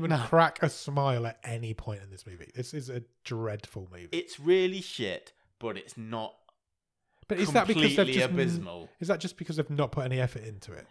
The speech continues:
Speaker 2: Is it's quite <laughs> sanitized, isn't
Speaker 1: Yeah.
Speaker 2: it? It's not like, there's no point in this movie, like,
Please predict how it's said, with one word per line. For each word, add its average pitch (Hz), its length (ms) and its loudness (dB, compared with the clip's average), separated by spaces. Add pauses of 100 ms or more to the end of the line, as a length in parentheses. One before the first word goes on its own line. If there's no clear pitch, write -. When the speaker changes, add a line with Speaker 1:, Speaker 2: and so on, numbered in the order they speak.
Speaker 2:
Is 180 200 2
it's 180 280 0
quite 202 320 6
<laughs> - 180 -4
sanitized, 131 840 -2
isn't 143 260 -8
Speaker 1:
Yeah. 165 180 6
Speaker 2:
it? - 140 -12
It's - 340 -12
not 143 320 -6
like, 120 240 -6 (400)
there's 190 220 0
no 208 400 4
point 190 320 2
in 165 120 -4
this 156 180 -4
movie, 98 680 -2
like, 113 340 -4